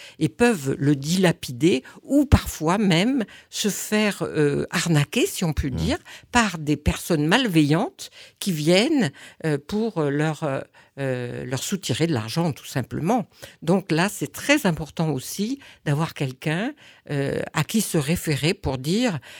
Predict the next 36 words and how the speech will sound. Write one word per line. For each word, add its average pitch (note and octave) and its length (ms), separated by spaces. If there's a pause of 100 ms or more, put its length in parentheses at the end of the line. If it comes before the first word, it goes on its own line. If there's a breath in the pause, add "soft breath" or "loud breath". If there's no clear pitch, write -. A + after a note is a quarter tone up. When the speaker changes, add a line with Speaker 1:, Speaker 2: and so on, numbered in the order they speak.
(160 loud breath)
Speaker 1:
euh, « B2 200
Ben C3+ 300
là, F#3 280
euh, C3 220
j'ai C3 180
besoin C3+ 320
d'aide, D3+ 420
je C3 160
veux B2+ 120
pas D#3 180
donner C3 320
de C3 80
l'argent C#3+ 560
à B2+ 160
tel C3+ 240
ou B2+ 80
tel E3 320
comme - 160
ça. » C#3 520 (500 loud breath)
Voilà. D#3 120
Speaker 2:
Mais C3 80
comment C#3+ 240
on B2+ 40
peut A#2 140
leur F#2+ 160
donner, G#2+ 460
euh, F2 40
le, D#2 200
leur D#2+ 200
mot F2 160
à A2 120
dire C3+ 340
si G2+ 200
au F#2+ 60
final, G#2+ 480
euh, E2 180